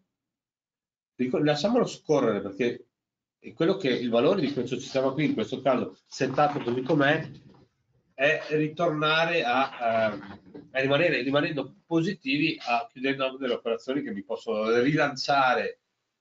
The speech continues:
una statistica, beccando la, la fase di trend in positivo.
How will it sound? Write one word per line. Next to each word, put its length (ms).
una 180
statistica, 680
beccando 540
la, 200
la 420
fase 260
di 120
trend 400
in 120
positivo. 600